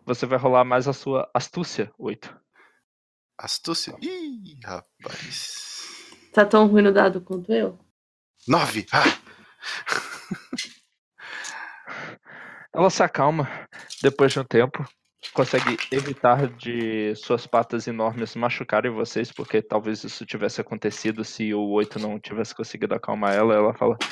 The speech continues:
Speaker 1: "Ufa, que bom. Não tem lobos por aqui, então?"
Speaker 2: Não, só, só humanos e, e... O que você é mesmo?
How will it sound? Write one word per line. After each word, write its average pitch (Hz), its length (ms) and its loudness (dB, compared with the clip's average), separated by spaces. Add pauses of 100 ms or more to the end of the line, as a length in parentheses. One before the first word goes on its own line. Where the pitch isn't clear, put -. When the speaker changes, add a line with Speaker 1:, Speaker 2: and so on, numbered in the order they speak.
(600)
Speaker 1:
"Ufa, - 600 -4 (840)
que 170 100 4
bom. 139 260 2 (840)
Não 160 160 4
tem 151 180 2
lobos 139 540 0 (320)
por 135 120 0
aqui, 120 240 -2
então?" 147 340 0 (1200)
Speaker 2:
Não, 107 260 0 (380)
só, 143 520 4 (100)
só 170 440 4
humanos 170 600 0
e, 156 40 -2
e... 117 720 -4 (180)
O 151 120 -8
que 269 420 -4
você 139 360 0
é 127 120 4
mesmo? 185 420 0